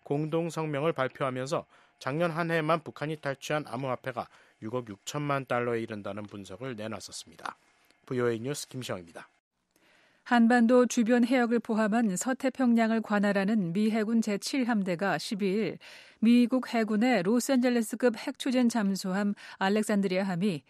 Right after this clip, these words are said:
Speaker 2: 지난 십일 예정대로 부산에 입항했다면서 이는 인도태평양 지역에 대한 미국의 헌신을 보여준다고 밝혔습니다. 미 해군 제칠 함대 공보실은 이날 북한이 알렉산드리아함의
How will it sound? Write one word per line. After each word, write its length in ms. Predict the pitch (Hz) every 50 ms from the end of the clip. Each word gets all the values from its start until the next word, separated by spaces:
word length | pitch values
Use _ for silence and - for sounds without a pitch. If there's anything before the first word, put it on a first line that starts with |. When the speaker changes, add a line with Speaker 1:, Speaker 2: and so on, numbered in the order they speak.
| _ _
Speaker 2:
지난 280 | - - 196 208 208 208
십일 460 | - - 240 202 240 240 240 220 175
예정대로 680 | 175 190 202 202 240 226 220 185 185 180 226 220 165 -
부산에 400 | - - 208 185 - 208 208 208
입항했다면서 880 | 202 202 - - 214 190 180 - - 180 165 156 156 - - 226 - - - - - - - - - _ _ -
이는 240 | 196 208 262 247
인도태평양 800 | 220 226 226 233 277 262 - 285 262 - 269 262 240 240 254 247 233
지역에 280 | - 240 220 202 208 202
대한 440 | 180 180 175 185 202 190 156 151 160
미국의 400 | 185 208 208 - 220 196 233 220
헌신을 460 | 196 214 220 220 - 240 226 226 226
보여준다고 680 | 214 220 208 202 - 202 180 165 175 165 151 - 196
밝혔습니다. 720 | 196 196 180 - 180 - - 185 156 156 151 170 147 - - _ _ _ _ - - - - - _ _ _ - 220
미 100 | 240 233
해군 260 | 269 262 262 277 254
제칠 340 | 247 277 262 - - 294 262
함대 460 | 269 262 254 240 262 254 247 247 240
공보실은 600 | - - 226 220 208 220 220 - 233 208 254 254
이날 440 | 247 220 247 254 240 190 156 160 160 -
북한이 560 | - 226 - 247 240 233 226 247 254 220 -
알렉산드리아함의 1120 | - 190 208 240 233 - 254 233 226 220 233 233 226 220 220 214 196 185 196 220 226 214